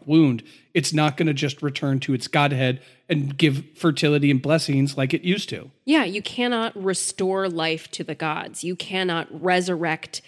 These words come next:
Speaker 2: the, the thing, the spark that started the forests in this wild and untamed manner. You can do your best to maintain a sustainable relationship, but there's no turning back the clock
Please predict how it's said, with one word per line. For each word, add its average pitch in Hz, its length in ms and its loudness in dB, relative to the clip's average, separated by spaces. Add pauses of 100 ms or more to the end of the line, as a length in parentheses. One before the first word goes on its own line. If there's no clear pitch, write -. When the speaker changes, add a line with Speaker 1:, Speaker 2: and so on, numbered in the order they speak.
(220)
Speaker 2:
the, 165 480 -2 (320)
the 185 220 0
thing, 180 500 2
the 160 100 0
spark 165 680 -4
that 151 180 -4
started 175 720 -2
the 170 80 -4
forests 160 640 -6
in 160 120 0
this 156 240 -4
wild 151 680 -6
and 147 160 -6
untamed 139 600 -8
manner. 139 500 -8 (220)
You 180 120 -6
can 208 440 -4
do 180 140 0
your 175 240 0
best 160 520 -4
to 190 160 -4
maintain 160 840 -4
a 160 120 -8
sustainable 156 540 -8
relationship, 170 800 -6 (240)
but 185 160 -2
there's 175 180 -4
no 202 180 0
turning 175 400 -2
back 156 220 -4
the 156 80 -12
clock 160 480 -8